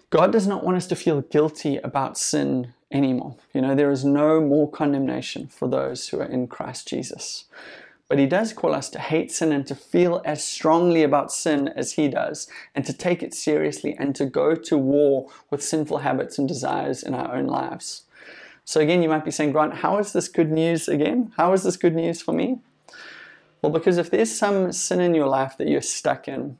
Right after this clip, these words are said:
and that you feel that you can't get free from, it's probably because it's been there for a while and that you feel a need to keep it in your life. It fi-, it fills or, or provides a need for you.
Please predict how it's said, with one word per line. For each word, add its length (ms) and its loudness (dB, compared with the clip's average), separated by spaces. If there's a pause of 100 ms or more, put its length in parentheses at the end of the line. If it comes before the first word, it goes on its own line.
(160)
and 160 0
that 80 -4
you 100 0
feel 240 2
that 140 0
you 100 2
can't 460 -2
get 160 -4
free 320 0
from, 360 -8 (560)
it's 140 -4
probably 500 2
because 280 -2
it's 120 -4
been 220 2
there 140 2
for 180 -2
a 60 2
while 400 2
and 200 2
that 200 0
you 200 2
feel 720 0
a 80 0
need 540 4
to 100 -2
keep 340 -2
it 200 2
in 160 2
your 180 4
life. 480 -4 (300)
It 120 -2
fi-, 340 -4 (100)
it 120 -4
fills 520 2
or, 120 2
or 160 0
provides 600 0
a 60 0
need 280 0
for 160 -10
you. 140 -10